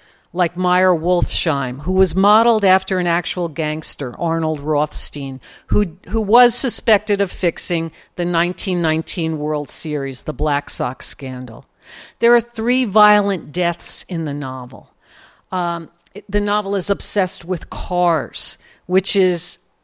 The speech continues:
certainly an aspect that later on the film noirs that were made from the hard-boiled detective fiction novels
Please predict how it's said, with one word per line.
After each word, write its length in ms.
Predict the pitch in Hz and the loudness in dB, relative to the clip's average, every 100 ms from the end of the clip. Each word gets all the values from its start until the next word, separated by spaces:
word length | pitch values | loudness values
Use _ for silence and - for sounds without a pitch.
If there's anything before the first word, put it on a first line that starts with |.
| - | -16
certainly 440 | - 240 233 220 | -4 0 0 0
an 80 | 202 | -2
aspect 460 | 202 196 - 196 - | 0 -2 -2 -4 -2
that 200 | 175 190 | -4 -2
later 540 | 175 208 214 190 175 | 0 2 4 2 0
on 600 | - 190 196 190 143 131 - _ _ | 0 0 2 2 0 -6 -16 _ _
the 100 | 185 | -4
film 500 | - - 214 202 196 | -2 2 4 4 2
noirs 640 | 180 175 185 185 180 165 - | 0 2 4 4 4 0 -2
that 160 | 156 | -4
were 140 | 165 156 | -2 -2
made 380 | 165 175 185 | 0 2 0
from 200 | - 151 | 0 -2
the 60 | 151 | 0
hard-boiled 560 | - 156 147 160 151 143 | 2 2 4 2 2 -2
detective 520 | 151 - 160 - 147 | -4 -2 -2 -6 -8
fiction 440 | - 165 - 151 | -6 -6 -6 -4
novels 580 | 151 147 135 143 143 - | -2 -2 -2 -6 -8 -10